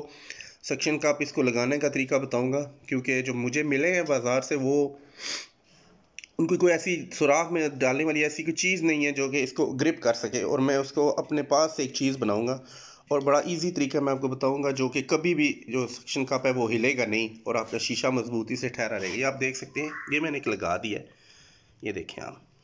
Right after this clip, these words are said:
बिल्कुल प्रॉपर ये जुड़ा हुआ है। और बाकी भी पांच मैं आपको लगा के बताऊंगा ये किस तरह काम करते हैं, तो देखिए ज़रा। अच्छा, ये सक्शन कप मुझे मिले हैं, ये आप देख सकते हैं। इसके पीछे ये जो इसका सिरा बना हुआ है,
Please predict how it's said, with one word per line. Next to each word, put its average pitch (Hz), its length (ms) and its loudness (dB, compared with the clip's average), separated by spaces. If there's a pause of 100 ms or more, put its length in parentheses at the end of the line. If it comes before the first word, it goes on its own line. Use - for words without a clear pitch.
(140)
बिल्कुल 127 560 0 (280)
प्रॉपर 135 400 0 (360)
ये 117 120 2
जुड़ा 117 280 0
हुआ 143 180 2
है। 143 140 -4 (680)
और 123 120 -6
बाकी 123 280 2
भी 165 120 2
पांच 147 340 -2
मैं 143 80 0
आपको 127 260 -2 (440)
लगा 110 300 2
के 120 140 -6
बताऊंगा 110 460 -2
ये 120 140 -6
किस 120 200 -4
तरह 104 160 0
काम 92 260 -4
करते - 260 -8
हैं, 92 160 -14 (480)
तो 113 80 -2
देखिए 95 320 -6
ज़रा। 82 220 -10 (920)
अच्छा, 170 180 -6
ये 175 340 2
सक्शन 185 380 -2
कप 180 200 2
मुझे 160 180 0
मिले 143 220 2
हैं, 180 340 -4 (200)
ये 131 60 -2
आप 131 100 -2
देख 135 220 -6
सकते 160 240 -6
हैं। 175 180 -2
इसके 196 280 -6
पीछे 220 380 -2
ये 226 80 0
जो 220 120 -2
इसका 202 340 -2
सिरा 160 360 2
बना 160 200 2
हुआ 196 220 2
है, 208 160 -2